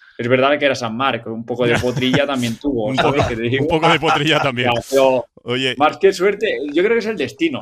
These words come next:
Speaker 1: el destino.
Speaker 2: Ya.
Speaker 1: Pero es lo que te digo, luego tuvo la, la calma de pararse ahí un momento, <laughs> dejar pasar a todo el mundo y, y ya está. Cualquier piloto en ese momento hubiera arrancado rápido.
Speaker 2: ¿Te gustaría ser campeón del mundo antes de que se retire tu hermano, no?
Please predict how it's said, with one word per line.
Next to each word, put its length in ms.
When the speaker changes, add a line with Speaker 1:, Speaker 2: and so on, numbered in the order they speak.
Speaker 1:
el 120
destino. 360
Speaker 2:
Ya. 180
Speaker 1:
Pero 120
es 60
lo 80
que 80
te 80
digo, 180
luego 220
tuvo 200
la, 640
la 200
calma 280
de 120
pararse 380
ahí 60
un 100
momento, 640
<laughs> 420
dejar 320
pasar 240
a 80
todo 120
el 60
mundo 520
y, 120
y 220
ya 100
está. 300
Cualquier 380
piloto 260
en 60
ese 140
momento 320
hubiera 160
arrancado 340
rápido. 400
Speaker 2:
¿Te 120
gustaría 360
ser 180
campeón 340
del 100
mundo 400
antes 240
de 60
que 60
se 100
retire 300
tu 60
hermano, 300
no? 180